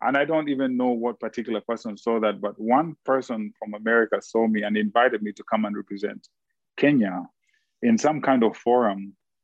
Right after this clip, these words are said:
which is International Youth Forum. But I came as a backup. So that person got hurt or was, ate some, not hurt, but ate some food, some American food that he had not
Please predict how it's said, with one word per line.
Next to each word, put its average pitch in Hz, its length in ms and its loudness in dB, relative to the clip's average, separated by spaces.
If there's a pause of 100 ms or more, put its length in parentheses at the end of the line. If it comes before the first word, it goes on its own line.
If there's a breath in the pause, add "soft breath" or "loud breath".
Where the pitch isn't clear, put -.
(240)
which 110 160 0
is 107 220 2
International 107 760 0
Youth 101 240 -2 (100)
Forum. 113 420 -2 (1080)
But 131 200 -2
I 135 140 2
came 147 300 -2
as 120 120 -4
a 117 60 -2
backup. 110 560 -6
So 107 380 -4
that 117 260 -4
person 131 380 -6
got 110 200 -4
hurt 123 440 -6
or 110 180 -2
was, 104 300 -4 (280)
ate 127 200 2
some, 104 420 -2
not 135 160 0
hurt, 127 300 0
but 107 200 -4
ate 123 220 -4
some 98 220 -8 (100)
food, 135 360 2 (500)
some 107 160 -2
American 117 680 2
food 107 220 -4
that 104 240 -2
he 120 120 -4
had 107 200 0
not 123 260 0